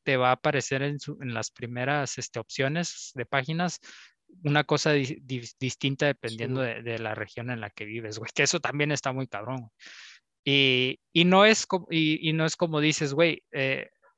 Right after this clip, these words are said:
Speaker 1: más bien es como, como dices, no hay, no hay una persona, güey, este, sentada en un escritorio, eh, diciendo o recopilando esa información como que, "Ok, ya tenemos
Speaker 2: <laughs>
Speaker 1: diez mil
Speaker 2: Ok.
Speaker 1: gentes que buscaron iglesias,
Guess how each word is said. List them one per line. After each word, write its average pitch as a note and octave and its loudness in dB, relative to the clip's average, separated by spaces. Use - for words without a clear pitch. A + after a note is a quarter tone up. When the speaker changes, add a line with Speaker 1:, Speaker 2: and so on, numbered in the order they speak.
Speaker 1:
más D3 2
bien D#3+ 4
es - 2
como, E3 2
como C3+ -2
dices, D#3+ 0
no D#3 2
hay, D3+ 0
no C#3+ 0
hay D3+ 4
una E3 4
persona, C3+ 0
güey, C3+ -4
este, A#2 -4
sentada C#3 4
en D3 2
un D3 2
escritorio, C#3+ 2
eh, A#2+ -6
diciendo C3 -2
o C#3+ 6
recopilando C#3+ 2
esa D3+ 2
información D3 -2
como D3 -2
que, B2 2
"Ok, - 4
ya G3+ 6
tenemos G3 4
Speaker 2:
<laughs> E3+ 6
Speaker 1:
diez - -2
mil E3+ 8
Speaker 2:
Ok. D3+ 8
Speaker 1:
gentes F#3 4
que F3+ 4
buscaron E3+ 4
iglesias, E3 4